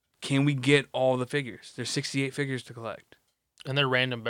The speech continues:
Speaker 2: uh, draw, aren't they?
Speaker 1: Yeah, it's,
Speaker 2: Yeah.
Speaker 1: it's, like, it's a booster pack.
Speaker 2: Yeah.
Speaker 1: You don't know what the fuck you're getting out of there.
Speaker 2: Yeah.
Speaker 1: And then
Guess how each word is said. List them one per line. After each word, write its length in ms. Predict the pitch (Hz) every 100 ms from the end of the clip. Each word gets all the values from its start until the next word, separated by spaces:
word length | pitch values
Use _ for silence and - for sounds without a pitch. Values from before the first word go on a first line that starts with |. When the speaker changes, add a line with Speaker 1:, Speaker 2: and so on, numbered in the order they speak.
| 120
Speaker 2:
uh, 200 | 120 110
draw, 220 | 117 120
aren't 200 | 110 110
they? 140 | 131 156
Speaker 1:
Yeah, 140 | 185
it's, 220 | 131 131
Speaker 2:
Yeah. 80 | 143
Speaker 1:
it's, 140 | 139
like, 160 | 131 131
it's 140 | 131
a 40 | 131
booster 300 | 139 - 123
pack. 240 | 120 104
Speaker 2:
Yeah. 140 | 117 - _ _ -
Speaker 1:
You 160 | 127
don't 100 | 143
know 60 | 139
what 100 | 131
the 60 | -
fuck 180 | 135
you're 80 | 127
getting 240 | 135 131 117
out 100 | 107
of 80 |
there. 180 | 98 - _
Speaker 2:
Yeah. 160 | 117 104 - _ _ _ _ _ -
Speaker 1:
And 140 | 160
then 280 | 196 170